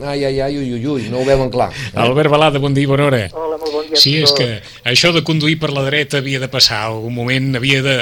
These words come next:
Speaker 2: havia de passar comptes d'alguna forma o una altra, eh?
Speaker 3: A veure, els raros som nosaltres, eh?
Speaker 2: Ah,
Speaker 3: Perquè
Speaker 2: veus
Speaker 3: sempre,
Speaker 2: això?
Speaker 3: sempre s'ha conduït per la dreta. El que passa que nosaltres ho vam canviar.
Speaker 2: <laughs> Em, per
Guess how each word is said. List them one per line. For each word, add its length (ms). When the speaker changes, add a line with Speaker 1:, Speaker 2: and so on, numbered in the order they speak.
Speaker 2:
havia 240
de 80
passar 160
comptes 400
d'alguna 260
forma 280
o 20
una 80
altra, 320
eh? 80
Speaker 3:
A 20
veure, 240
els 160
raros 240
som 160
nosaltres, 560
eh? 80
Speaker 2:
Ah, 220
Speaker 3:
Perquè 180
Speaker 2:
veus 80
Speaker 3:
sempre, 240
Speaker 2:
això? 140
Speaker 3:
sempre 180
s'ha 160
conduït 400
per 160
la 80
dreta. 320
El 480
que 160
passa 240
que 80
nosaltres 400
ho 80
vam 160
canviar. 400
Speaker 2:
<laughs> 400
Em, 400
per 80